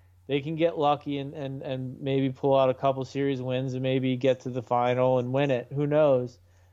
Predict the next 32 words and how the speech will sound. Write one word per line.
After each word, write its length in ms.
But 280
all 280
it's 140
gonna 240
be 480
is 240
just 340
focusing 540
on 180
their 220
game, 540
not 240
getting 280
away 300
from 300
it, 260
and 680
just 240
pushing, 520
just 200
doing 240
the 80
little 280
things, 580
being 300
simple. 680
That's 200
all 220
it 60
is, 200
and 100
adjusting. 680